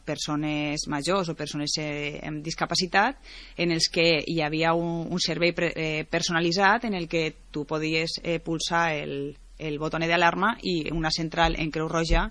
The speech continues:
atenia la teua, la teua petició. Eixe conveni, eh, l'Ajuntament, l'únic, l'única que fi-, cosa que fiem és que els nos-, els, els, la, les persones de Benicarló eren beneficiaris d'eixe servei. Per tant,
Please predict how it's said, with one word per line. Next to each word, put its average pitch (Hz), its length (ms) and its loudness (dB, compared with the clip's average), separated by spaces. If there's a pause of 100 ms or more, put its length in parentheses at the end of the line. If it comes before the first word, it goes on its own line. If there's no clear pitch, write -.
(520)
atenia 165 440 4
la 165 140 6
teua, 147 580 0
la 156 160 0
teua 151 160 -2
petició. 143 480 -6 (400)
Eixe 185 160 2
conveni, 226 680 4 (120)
eh, 160 600 2 (140)
l'Ajuntament, 165 640 2
l'únic, 180 400 0
l'única 170 400 0
que 170 80 -6
fi-, 190 320 -2
cosa 180 180 -2
que 175 140 -2
fiem 208 340 0
és 180 140 0
que 180 160 -2
els 165 80 -4
nos-, 160 260 -4
els, 160 220 -4 (160)
els, - 560 -6
la, 151 160 -4
les 165 180 -2
persones 165 300 -2
de 165 80 0
Benicarló 175 500 2
eren 170 240 2
beneficiaris 180 800 2
d'eixe 170 240 -2
servei. 147 400 -4 (480)
Per 170 160 0
tant, 185 320 8